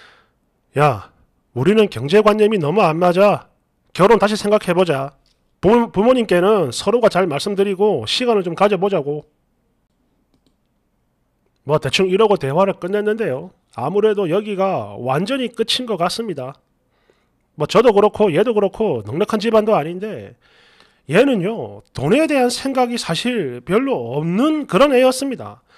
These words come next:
물론 연애만 할 때도 이걸 다 알고 있던 사실이지만 그렇게 큰 문제는 안 됐는데 결혼을 하려니까 다르군요. 이거는 단순하게 보이는 걸 넘어서 사람 가슴을 짓눌러요.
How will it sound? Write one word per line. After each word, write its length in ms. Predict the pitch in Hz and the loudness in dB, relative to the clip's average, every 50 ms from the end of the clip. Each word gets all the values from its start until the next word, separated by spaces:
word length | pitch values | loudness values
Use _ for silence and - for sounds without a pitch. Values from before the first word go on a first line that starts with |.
| _ - - _ - | _ -20 -20 _ -4
물론 320 | - 147 185 262 311 233 | 0 2 4 4 4 2
연애만 400 | 156 147 190 262 302 320 320 269 | 2 2 2 2 4 2 2 2
할 120 | 220 202 190 | 0 0 2
때도 440 | - 233 240 220 214 208 202 180 | 2 2 4 4 2 2 2 0
이걸 240 | 139 147 170 220 240 | 0 0 0 0 0
다 240 | 240 180 175 165 120 | 2 2 2 2 2
알고 240 | 123 156 185 262 247 | 0 -2 -2 -2 -2
있던 140 | 208 - 247 | -2 -2 -2
사실이지만 960 | 247 - 208 - - 233 226 208 185 202 220 254 269 240 151 113 104 101 117 _ _ _ _ _ _ _ _ _ _ _ _ _ _ _ | 0 0 -2 -2 -2 -4 -4 -4 -2 0 0 2 2 0 -2 -4 -6 -14 -20 _ _ _ _ _ _ _ _ _ _ _ _ _ _ _
그렇게 300 | - - 285 339 - 294 | -8 -6 -6 -4 -4 -8
큰 260 | 277 - - - 311 285 | -10 -6 -4 -4 -4 -2
문제는 340 | 185 165 165 233 262 247 | -2 0 2 2 2 0
안 100 | - 131 | -2 -4
됐는데 680 | 143 190 233 254 202 156 151 190 196 143 110 - - - _ - | -2 -2 0 0 -2 -4 -4 -8 -10 -10 -12 -14 -16 -20 _ -4
결혼을 540 | - 175 220 240 247 247 247 240 233 226 233 | 0 2 4 4 6 4 4 4 4 2 2
하려니까 680 | - - 170 165 185 190 196 185 - 196 190 190 180 - - | 0 -4 -4 -4 -2 -2 -4 -4 -2 -2 0 0 -2 -4 -4
다르군요. 600 | 123 120 139 165 175 180 151 110 92 104 120 - _ _ _ _ _ _ - - - - - - - - - | -4 -2 -2 -2 -2 -4 -6 -8 -12 -18 -20 -20 _ _ _ _ _ _ -20 -20 -20 -20 -20 -20 -20 -14 -4
이거는 320 | 156 156 233 262 254 240 | 0 2 4 4 4 2
단순하게 600 | 247 139 143 175 196 - 254 247 240 240 226 226 | 2 -2 -2 -2 0 2 4 4 4 4 2 -2
보이는 400 | 226 - 123 139 175 233 254 262 | -6 -4 -4 -2 -2 0 0 2
걸 120 | 254 233 196 | 2 2 2
넘어서 580 | 220 233 220 202 - 247 247 180 117 98 98 107 | 2 0 -2 -4 -4 -4 -6 -6 -6 -10 -12 -16
사람 280 | - - - 185 233 233 | -14 -8 -4 -4 -2 -2
가슴을 320 | 233 269 262 269 233 185 | -2 -4 -4 -4 -4 -4
짓눌러요. 880 | - - - - 131 131 160 208 269 285 262 165 - - 165 147 135 | -4 -6 -6 -6 -4 -4 -4 -2 -2 -2 -2 -4 -4 -6 -12 -20 -20